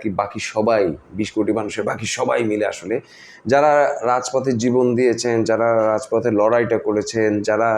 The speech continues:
কিছু করতে পারেন না অন্তত আল্লাহর কাছে দোয়া করেছেন, সকলে, সকলে মিলেই আসলে এই সম্মিলিত বিজয়। এই বিজয়ের ভাগীদার আমরা সকলে, সকলকে জানাই স্যালুট, সম্মান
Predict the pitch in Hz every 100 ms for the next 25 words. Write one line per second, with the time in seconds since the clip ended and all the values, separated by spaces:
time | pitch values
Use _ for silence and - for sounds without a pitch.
0 | 101 - - - - - - - _ 180
1 | 180 185 185 185 165 160 156 160 143 143
2 | 139 123 127 123 123 113 101 104 101 92
3 | 82 - 65 _ _ - 120 127 135 127
4 | - - 113 - 147 110 123 135 113 -
5 | 110 95 - 107 104 104 101 90 92 90
6 | 76 - - - - - 113 110 127 139
7 | 135 117 127 143 147 139 143 139 127 147
8 | 151 160 151 120 139 139 143 131 135 139
9 | 143 139 135 131 143 151 147 - - -
10 | _ _ - - 135 131 139 147